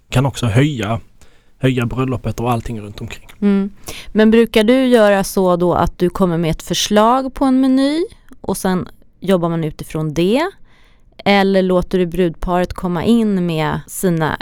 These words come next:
Speaker 2: önskemål, alltså i form av råvaror, och sen skapar du någonting utifrån det?
Speaker 1: Men det är lite från, eh, tillfälle och, eh, brudpar också, att man, eh, man brukar ju oftast ha en dialog.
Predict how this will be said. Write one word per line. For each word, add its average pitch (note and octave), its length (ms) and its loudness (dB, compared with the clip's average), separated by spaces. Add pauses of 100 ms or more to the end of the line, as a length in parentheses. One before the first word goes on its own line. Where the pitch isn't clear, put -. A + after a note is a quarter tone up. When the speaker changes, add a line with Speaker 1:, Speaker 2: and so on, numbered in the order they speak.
Speaker 2:
önskemål, F3 600 2
alltså D#3 180 -2
i D3+ 40 -4
form C#3+ 360 -2
av C#3 320 -2
råvaror, D#3+ 840 2
och - 160 -10
sen D3 280 -6 (140)
skapar - 480 -8
du D#3 60 -4
någonting D3 480 -10 (340)
utifrån D#3+ 400 -8
det? G3 160 -4 (440)
Speaker 1:
Men E3+ 140 2
det F#3 60 6
är F#3+ 40 8
lite C3 240 -2
från, C3+ 260 -2
eh, A#2+ 300 0 (120)
tillfälle B2+ 600 2
och, B2+ 440 -2
eh, B2 240 0
brudpar C3+ 580 0
också, D3+ 300 0
att A2+ 100 -4
man, A#2+ 260 2
eh, A#2+ 120 0 (480)
man D#3 160 2
brukar E3 260 4
ju E3 40 6
oftast C3+ 240 0
ha C#3 160 4
en B2 100 0
dialog. B2+ 560 -4